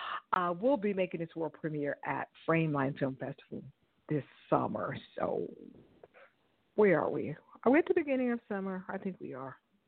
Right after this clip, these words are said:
Okay, we're in June. It's June, uh, ninth, so yeah. So anyway, let me be quiet. And so let's bring on our first guest here so we can get some more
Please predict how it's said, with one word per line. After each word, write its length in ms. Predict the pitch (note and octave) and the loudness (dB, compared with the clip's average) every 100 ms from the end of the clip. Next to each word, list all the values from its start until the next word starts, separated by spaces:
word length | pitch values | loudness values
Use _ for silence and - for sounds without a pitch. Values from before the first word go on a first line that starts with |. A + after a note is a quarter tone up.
| D#3+ | -12
Okay, 260 | D#3 A2 D3 | -12 -14 -10
we're 160 | C#3+ | -8
in 80 | C#3 - | -8 -4
June. 280 | C3 A#2 A#2+ | -4 -4 -8
It's 140 | B2+ - - | -14 -12 -6
June, 280 | D3 C#3+ C#3 | -4 -2 -2
uh, 260 | C#3 C#3 - _ _ _ | -2 -4 -6 _ _ _
ninth, 320 | E3 D3 C#3 - - | -2 -2 -2 -8 -8
so 120 | - | -4
yeah. 240 | A#2 F#2 - - - - - - - | -4 -4 -6 -6 -8 -6 -8 -6 2
So 220 | D4+ E3+ _ - | 2 2 _ -4
anyway, 400 | G4+ D4 F#3 D3+ - _ _ _ - | -2 -2 -4 -6 -12 _ _ _ 0
let 200 | D#4 E4 | 0 0
me 240 | C4 B3 G#3+ | -4 -4 -6
be 100 | G3 | -8
quiet. 440 | F3+ D3 B2+ - - | -6 -4 -4 -6 -4
And 160 | G3 - | -4 -4
so 300 | - E3+ E3 - - | 0 2 2 -2 -2
let's 320 | G3 B3+ G4+ C#4+ - | 2 4 2 -6 -10
bring 440 | D#3 E3+ F3 F3 - - | -4 -2 0 -4 -8 -6
on 640 | C#3+ B2 A2+ B2 C3 D#3 - _ _ _ _ _ _ - | -2 0 0 0 -2 -6 -12 _ _ _ _ _ _ 2
our 240 | F#3+ F3 - | 4 4 0
first 220 | D#3+ D3+ _ | -4 -4 _
guest 260 | D3 D#3 D#4 _ - | 0 2 2 _ -14
here 360 | - D#3+ G#3+ A4 _ _ _ _ _ _ _ _ - - - | -4 0 0 -2 _ _ _ _ _ _ _ _ -20 -14 0
so 280 | F#3+ E3 E3 | 2 4 4
we 100 | G3+ | 2
can 160 | - | 4
get 200 | F#3 E3+ - | 4 4 2
some 120 | E3 | -2
more 180 | E3+ | 2